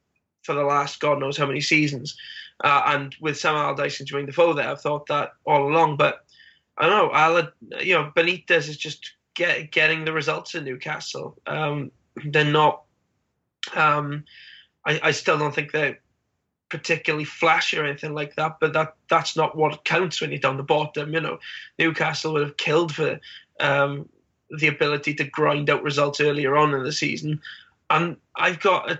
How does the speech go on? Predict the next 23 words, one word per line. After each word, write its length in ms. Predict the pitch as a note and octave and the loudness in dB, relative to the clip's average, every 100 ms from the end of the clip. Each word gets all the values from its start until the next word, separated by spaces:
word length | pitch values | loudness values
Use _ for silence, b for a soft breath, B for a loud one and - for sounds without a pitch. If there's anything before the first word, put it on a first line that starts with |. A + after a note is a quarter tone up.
| _ | _
sneaking 440 | - - D#3+ E3 D#3 | -8 -4 -2 -2 0
suspicion 640 | E3 - E3 D3+ E3 D#3 | 0 0 2 2 2 0
that 140 | D#3 - | -2 0
they 160 | E3 | 0
might 520 | D3+ A#2 D#3+ D#3+ D#3 | 0 -4 2 2 2
be 100 | D#3 | 0
able 160 | D#3 D3+ | 0 0
to 100 | D#3+ | -2
do 140 | D#3 | 2
it 80 | D#3+ | 2
again 340 | D#3+ E3 F3 D#3 | 4 2 2 0
because 260 | D3+ D3+ | -4 -2
their 140 | D3+ D#3 | 0 0
opponents 520 | D3+ D3+ D3 D3+ D#3 | 0 0 0 -2 0
are, 260 | D3+ D3 B B B B - | 0 0 B B B B -2
you 120 | E3+ | 0
know, 100 | D3 | 2
like, 320 | D3+ D#3+ D3 | 0 0 0
like 200 | D3+ D3 | 0 -2
Jake 200 | D3 D#3 | -2 -2
said 280 | - D#3 D3+ | 0 0 2
earlier, 340 | D#3+ D#3 D#3 C#3+ | 0 0 -2 -2
that 180 | D3 | -4